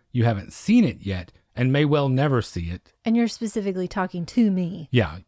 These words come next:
Speaker 1: Erica, you. I'd like to do an episode about it, but I can't quite bring myself to require you to watch it. And that actor is Daniel Hinchall from Snowtown.
Speaker 2: Because it was hard enough for me to listen to a Case File episode about
Speaker 1: It's
Speaker 2: that.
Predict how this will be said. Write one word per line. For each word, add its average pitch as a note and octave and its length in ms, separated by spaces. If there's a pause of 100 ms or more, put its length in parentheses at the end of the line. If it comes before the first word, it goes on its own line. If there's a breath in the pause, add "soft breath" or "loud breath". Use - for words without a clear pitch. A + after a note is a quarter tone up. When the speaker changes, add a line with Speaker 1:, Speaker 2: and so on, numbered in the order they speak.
Speaker 1:
Erica, F#2+ 440
you. F2 460 (400)
I'd A#2+ 140
like D3+ 160
to C#3+ 80
do C#3+ 140
an B2+ 100
episode C#3+ 420
about C#3 240
it, - 100
but A#2+ 140
I A#2 140
can't C3+ 480 (260)
quite A#2+ 400
bring A#2+ 320
myself A2+ 420
to A2 120
require G#2+ 500
you G2+ 160
to G2 100
watch G#2 300
it. F2+ 120 (220 soft breath)
And B2 120
that C#3 200
actor B2+ 400
is G#2 160
Daniel B2 440
Hinchall G#2 640 (160)
from A2 160
Snowtown. E2+ 680 (500)
Speaker 2:
Because B3 320
it C#4+ 80
was C#4 220
hard D4 260
enough C4 200
for A3 200
me A3+ 180
to - 140
listen G3+ 320
to F#3+ 140
a D3+ 40
Case G3 320
File E3 340
episode E3 520
about E3 400 (140)
Speaker 1:
It's - 60
Speaker 2:
that. - 340